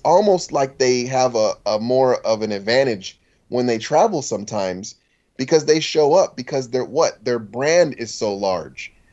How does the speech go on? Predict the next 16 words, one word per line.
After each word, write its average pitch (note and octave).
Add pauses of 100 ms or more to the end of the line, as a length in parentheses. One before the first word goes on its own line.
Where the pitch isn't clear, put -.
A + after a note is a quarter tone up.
(160)
They, B2
they, B2
their B2
fans D#3
are C3
all C#3
over. C3+
They're A2
in G#2
Arizona. B2
They're G#2
in G#2
California. B2
They're G#2+
in A2+
Texas. A#2